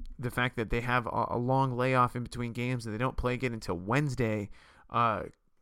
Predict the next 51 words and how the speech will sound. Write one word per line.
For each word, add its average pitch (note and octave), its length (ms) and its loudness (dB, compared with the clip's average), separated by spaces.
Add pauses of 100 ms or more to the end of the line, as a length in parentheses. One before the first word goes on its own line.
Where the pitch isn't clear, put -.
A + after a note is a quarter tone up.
(100)
gives B2+ 320 2
Nurkic B2 340 0
a B2+ 60 2
lot A2+ 160 2
more A#2+ 180 0
time. B2 300 2
And G2+ 120 -4
even C3 220 -4
if A#2+ 60 -8
they B2 120 -2
wait A#2 180 -2
till G2+ 120 -4
Saturday, C3 520 2
that A2 120 -6
gives A#2 160 -4
him A2 80 -8
another C3 340 2
full C3 340 2
week B2 320 -2
to B2 100 -2
kind A#2+ 200 0
of G2+ 100 0
recuperate. A#2 680 0
So, B2 360 0 (440)
uh, G2+ 580 2 (1400)
we'll C#3 220 2
see C#3+ 220 -2
how C3 160 2
they B2 140 0
approach C3 360 -2
that. C3 180 -2
We'll A2 100 -8
see B2+ 140 -4
how A2+ 140 -2
close B2 380 -2
he B2 220 -2
is. A#2+ 300 -2 (500)
But, A2+ 300 2 (180)
uh, G2 600 0 (800)
the, A#2 520 2
the A#2+ 100 -2
way C3+ 220 4
the B2+ 80 -2
schedule C3 380 0
is A#2 100 0
shaking A#2+ 340 -2
out G#2+ 220 -4
does, A#2+ 200 0
I A2+ 60 -2
think, A2+ 220 -8
give G#2+ 180 -4